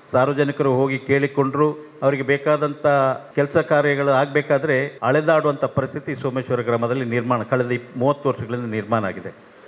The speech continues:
ಈ ಹಿಂದೆ, ಮೂವತ್ತು ವರ್ಷದ ಹಿಂದೆ ಜನತಾದಳದ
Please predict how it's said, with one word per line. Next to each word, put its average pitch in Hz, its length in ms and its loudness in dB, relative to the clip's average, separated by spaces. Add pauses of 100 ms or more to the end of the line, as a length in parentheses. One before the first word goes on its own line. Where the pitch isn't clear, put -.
(580)
ಈ 147 120 2
ಹಿಂದೆ, 160 500 4 (920)
ಮೂವತ್ತು 165 300 2
ವರ್ಷದ 160 220 0
ಹಿಂದೆ 151 640 2 (220)
ಜನತಾದಳದ 151 880 2